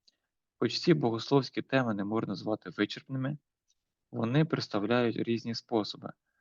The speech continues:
за допомогою яких Бог відкриває себе в псалмах. Досліджуючи псалми, нам важливо не забувати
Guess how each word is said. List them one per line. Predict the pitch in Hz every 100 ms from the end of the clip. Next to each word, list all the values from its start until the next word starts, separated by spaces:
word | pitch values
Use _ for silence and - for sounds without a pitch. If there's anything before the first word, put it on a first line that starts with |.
| _ _ -
за | 101
допомогою | - 110 117 113 107 98
яких | 95 - 135 135
Бог | - 113 110
відкриває | 95 - 92 104 101
себе | - - 101
в |
псалмах. | - - 85 - - _ _ _ _ _ _
Досліджуючи | - 190 175 156 - - -
псалми, | - - 110 117 117 117 - _ _ _ _ _ _ _ _
нам | 135 143
важливо | 123 107 - 123 110 104
не | 113
забувати | 104 82 95 101 110 107